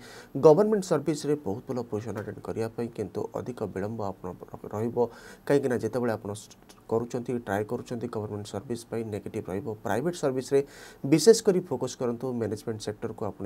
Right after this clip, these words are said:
ଯାଇପାରିବେ। ମ୍ୟାନେଜମେଣ୍ଟ ସେକ୍ଟର, ଫିନାନ୍ସ ସେକ୍ଟର ପାଇଁ ବହୁତ ଭଲ ଯୋଗ ରହିବ। ସୂର୍ଯ୍ୟ ଶୁକ୍ରର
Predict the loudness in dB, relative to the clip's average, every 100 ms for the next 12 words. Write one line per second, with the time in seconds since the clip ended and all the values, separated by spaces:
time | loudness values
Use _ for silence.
0 | -4 -2 -2 -4 -4 -4 -4 -6 -6 -6
1 | -8 -4 -6 -4 -4 -4 -6 -6 -4 -2
2 | -2 -4 -6 -20 -18 -10 4 10 10 10
3 | 6 6 6 6 6 2 0 -2 0 0
4 | 0 -6